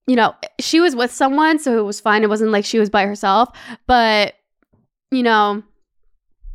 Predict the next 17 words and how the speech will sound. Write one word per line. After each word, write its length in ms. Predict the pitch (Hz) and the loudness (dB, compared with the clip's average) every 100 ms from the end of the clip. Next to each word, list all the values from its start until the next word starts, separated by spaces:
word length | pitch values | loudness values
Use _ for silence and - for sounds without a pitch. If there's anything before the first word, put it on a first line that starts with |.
| - _ - - - - - - | -20 _ -20 -16 -14 -14 -12 -6
with 180 | 285 320 | -4 -2
a 80 | |
big 300 | 262 254 262 | -2 0 0
group 140 | 233 247 | 0 -2
of 80 | 262 | 0
people, 160 | 240 | 0
I 80 | 185 | 0
think 120 | 240 | -2
it's 120 | 262 | -4
just 120 | 240 214 | -8 -14
hard 440 | - 226 214 226 | -6 0 0 0
getting 280 | 233 220 - | -2 -2 -2
everyone 320 | 214 214 233 | 0 2 0
at 100 | 226 | 0
the 100 | 214 | -4
same 340 | - 220 202 | -2 0 0
time, 560 | 208 220 196 196 196 220 | -2 0 2 2 2 -2